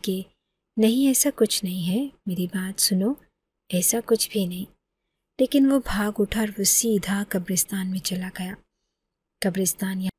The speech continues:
कब्रिस्तान यहाँ से दूर नहीं था। मैंने भी गोद में अफसल को उठा रखा था और उसे तो बाबा की कब्र का भी पता था। वो वहाँ पर बैठ के फूट फूट के रोने लगा। मैं भी रोने लगी और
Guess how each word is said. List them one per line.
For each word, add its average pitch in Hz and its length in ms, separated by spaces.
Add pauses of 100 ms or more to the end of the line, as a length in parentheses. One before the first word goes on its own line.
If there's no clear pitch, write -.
कब्रिस्तान 190 580
यहाँ 190 200
से 190 180
दूर 190 220
नहीं 185 260
था। 196 180 (720)
मैंने 226 220
भी 233 140
गोद 226 220
में 262 120
अफसल 247 280
को 226 120
उठा 196 280
रखा 185 320
था 202 180
और 190 120
उसे 185 240
तो 190 240 (440)
बाबा 208 320
की 226 160
कब्र 220 320
का 226 160
भी 233 160
पता 196 320
था। - 180 (840)
वो 226 120
वहाँ 226 240
पर 226 160
बैठ 196 240
के 208 200
फूट 208 380
फूट - 280
के 185 140
रोने 185 300
लगा। 185 280 (880)
मैं 202 160
भी 202 140
रोने 190 280
लगी 185 320
और 185 200